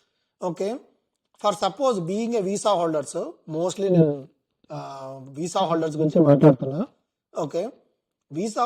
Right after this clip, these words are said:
హోల్డర్స్‌కి కరెంట్ ఉన్న అన్సర్టెనిటీలో, ఓకే, hardly ఫోర్ ఇయర్స్ వరకు మన వీసా ఉంటుందో ఊడిపోతుందో కూడా అది గ్యారంటీ లేదు. And also ఒకరి జాబ్ ఉండి ఇంకో జాబ్ ఉంటుందో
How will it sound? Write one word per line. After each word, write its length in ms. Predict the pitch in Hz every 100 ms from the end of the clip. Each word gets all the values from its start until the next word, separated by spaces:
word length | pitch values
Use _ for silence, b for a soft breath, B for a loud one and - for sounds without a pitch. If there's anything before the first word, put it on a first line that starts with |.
| 220
హోల్డర్స్‌కి 440 | 208 190 175 - 220 -
కరెంట్ 280 | 170 196 208 214
ఉన్న 160 | 208 196 165 156
అన్సర్టెనిటీలో, 840 | 170 185 170 175 151 143 131 160 285 - _ - 139
ఓకే, 200 | 160 175 226 _ _ _ _ _ _ -
hardly 400 | 165 196 220 247 -
ఫోర్ 240 | 220 226
ఇయర్స్ 180 | 226 233 226
వరకు 180 | 226 220
మన 80 | 208 190
వీసా 240 | 220 240 214
ఉంటుందో 280 | 202 220 214 202
ఊడిపోతుందో 400 | 196 202 185 190 196
కూడా 100 | 196
అది 80 | 151
గ్యారంటీ 300 | 156 160 180 160
లేదు. 220 | 139 135 196 - - 156
And 100 | 160
also 240 | 175 202 196 247 - _ _ _ 170
ఒకరి 180 | 185 165 170
జాబ్ 220 | 196 226 220
ఉండి 180 | 214 226
ఇంకో 180 | 202 208 185 170
జాబ్ 180 | 175 202
ఉంటుందో 220 | 190 208